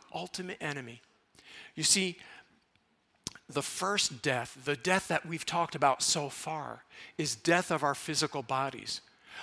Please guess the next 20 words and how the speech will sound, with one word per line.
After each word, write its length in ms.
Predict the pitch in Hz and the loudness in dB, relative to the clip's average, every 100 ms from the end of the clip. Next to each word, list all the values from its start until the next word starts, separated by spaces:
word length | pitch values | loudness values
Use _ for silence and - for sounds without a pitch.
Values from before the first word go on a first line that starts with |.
| - - | -4 2
But 160 | 175 | 4
there 180 | 220 233 | 6 4
is 140 | 247 220 | 6 6
a 100 | 214 | 8
second 540 | - 220 208 214 151 | 8 6 4 2 4
death 500 | 190 202 98 - - - _ _ _ - - - _ - | 6 8 6 -4 -14 -18 _ _ _ -20 -20 -20 _ 0
that 180 | 156 156 | 4 4
the 80 | 147 | 8
Bible 360 | 165 180 160 | 10 10 10
talks 400 | 151 - 165 - | 4 2 2 2
about, 340 | 156 135 120 - | 0 4 4 4
and 160 | 165 165 | 2 2
this 180 | 180 - | 4 6
is 160 | 165 | 6
far 440 | - - 170 165 143 | 4 4 6 6 4
worse. 500 | 131 123 101 - - - _ - - - | 2 0 2 2 0 -6 _ -20 -18 -2
In 160 | 196 185 | 4 4
the 80 | 185 | 4
first 440 | - 220 233 - | 6 6 6 4
death, 360 | 214 226 - | 6 6 2